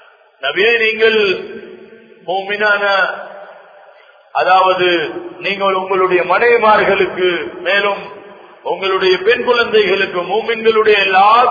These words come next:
பெண்களுக்கும் சொல்லுங்கள், அவர்களுடைய அந்த ஜில்பாபுகளின் மூலமாக முகத்தை மூடிக்கொள்ளுமாறு. இதற்கு நிறைய விளக்கங்கள் சொல்கிறார்கள்.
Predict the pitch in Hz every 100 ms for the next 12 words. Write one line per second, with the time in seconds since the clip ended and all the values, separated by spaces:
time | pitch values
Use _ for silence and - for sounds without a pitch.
0 | 233 - - 240 247 285 269 269 254 -
1 | 233 240 220 226 220 185 - - - -
2 | 151 190 180 190 185 208 220 214 208 190
3 | 185 175 196 240 233 226 214 190 196 180
4 | 185 180 175 180 160 - 156 202 196 175
5 | 175 214 180 175 147 143 123 - - -
6 | - - - - _ _ _ _ _ _
7 | _ _ _ _ 151 160 170 160 170 160
8 | 170 185 165 175 175 180 180 175 175 160
9 | 165 165 156 175 185 -